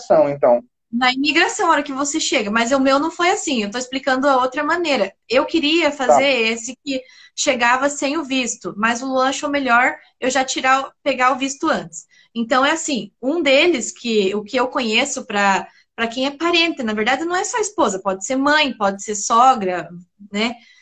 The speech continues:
Speaker 2: De algum
Speaker 1: Uhum.
Speaker 2: europeu que mora na Inglaterra. Aí você chega e fala, "Eu sou parente do, do europeu,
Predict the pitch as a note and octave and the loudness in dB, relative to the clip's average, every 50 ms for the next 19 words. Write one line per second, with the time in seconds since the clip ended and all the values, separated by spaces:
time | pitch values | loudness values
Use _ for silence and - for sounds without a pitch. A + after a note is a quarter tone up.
0 | _ _ _ - G#3 G#3 B3 B3+ C4 B3+ C4 C#4+ D#4 D#4 D#4+ E4 - D3+ D#4+ D#4+ | _ _ _ -6 0 2 2 2 2 2 2 2 4 4 4 4 2 2 2 2
1 | C4+ C#4+ C#4+ - D4+ C#4+ C#4 C#4+ C#4 C#4+ C#4+ C#4+ C#4+ D4+ D#4+ D#4+ - C#4+ A#3+ G#3 | 2 2 0 -2 0 2 2 2 0 -4 -6 -4 -2 -2 -2 -2 0 -2 0 0
2 | G3+ G3+ - - _ _ _ _ _ _ - A3+ A#3+ A#3+ B3 C4+ C4 C4+ D4 - | -2 -4 -8 -14 _ _ _ _ _ _ -4 -2 0 0 0 -2 -2 -2 -4 -4
3 | D#4+ D4+ - - D4 C#4 C4+ D4+ D4 - D4 A3+ G3 F3+ F#3 G3 G3+ G3+ - - | -2 -2 0 0 0 0 0 -4 -4 0 0 0 2 0 -2 -4 -4 -6 -6 -4
4 | A#3+ A3+ A#3 A3+ A3+ C4+ B3+ B3 B3 A#3+ A#3+ C4 D4+ - E4 C4 A3+ G#3+ G3+ F#3+ | -2 -2 -2 -2 0 -2 -2 0 -2 -4 -4 -4 -4 -6 -8 -8 -4 -4 -2 -2
5 | F#3 F3+ F#3 F#3 F#3+ G3 G3+ G3+ G3+ G#3+ G#3+ - - A3+ G#3 G#3 A3+ D4 G#4 | -2 -4 -6 -8 -4 -2 -2 0 -2 -2 -6 -6 -4 -4 -2 -2 -2 -2 -4